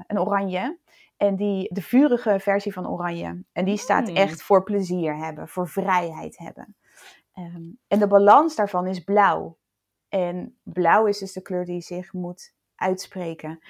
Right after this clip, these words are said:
Speaker 1: En, eh, blauw is van de tien kleurfamilies de kleur die het, eh, laagste scoort bij jou. Ik denk dus dat dat,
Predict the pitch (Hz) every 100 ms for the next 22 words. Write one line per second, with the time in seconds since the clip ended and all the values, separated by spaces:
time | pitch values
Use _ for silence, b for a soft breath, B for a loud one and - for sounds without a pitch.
0 | B B - 185 180 - - 175 165 190
1 | 220 240 190 - 208 202 - 254 247 214
2 | 233 240 233 240 262 - 202 208 208 196
3 | 190 170 185 - _ - 180 170 175 262
4 | - - - - 208 208 185 160 196 285
5 | - 190 202 196 185 185 185 180 180